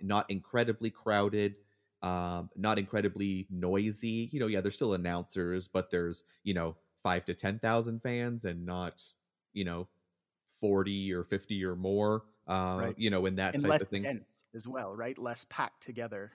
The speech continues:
Speaker 2: as well.
Speaker 1: Exactly. And then you also mentioned kind of the, like, flexibility of just, you know, walking around, doing all that. You know, I can go to a Bison's game for ten bucks, you know, so if
Speaker 2: Right.
Speaker 1: my daughter,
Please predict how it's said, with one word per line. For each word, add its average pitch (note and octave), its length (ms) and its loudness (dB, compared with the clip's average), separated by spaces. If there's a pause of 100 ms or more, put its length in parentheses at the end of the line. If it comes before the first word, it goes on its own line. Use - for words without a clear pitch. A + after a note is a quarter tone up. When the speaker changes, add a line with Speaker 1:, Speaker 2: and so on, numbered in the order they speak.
(140)
Speaker 2:
as F#2+ 120 0
well. F2+ 260 0
Speaker 1:
Exactly. - 60 -4 (160)
And C3 120 4
then C#3 80 8
you C3 120 4
also C3+ 240 4
mentioned G2+ 340 -2
kind F#2+ 160 -2
of F2+ 80 0
the, F2 140 2
like, F2 200 -2
flexibility F#2 800 -2
of E2 140 -4
just, F2 240 -4
you F#2+ 100 -2
know, E2 80 -4
walking F2 460 -2
around, F#2 500 -2 (120)
doing G2+ 280 0
all F#2 180 0
that. F#2 180 -2 (180)
You A#2+ 80 4
know, A#2 100 8
I - 40 8
can - 80 -2
go B2+ 100 4
to G2+ 140 6
a F2+ 40 6
Bison's G#2+ 440 2
game F2+ 180 -2
for E2 140 -6
ten E2+ 220 -2
bucks, - 420 -4 (300)
you G#2 100 2
know, F#2+ 100 4
so F#2+ 160 2
if C#3 100 2
Speaker 2:
Right. - 0 -
Speaker 1:
my G#2+ 220 4
daughter, F#2 480 4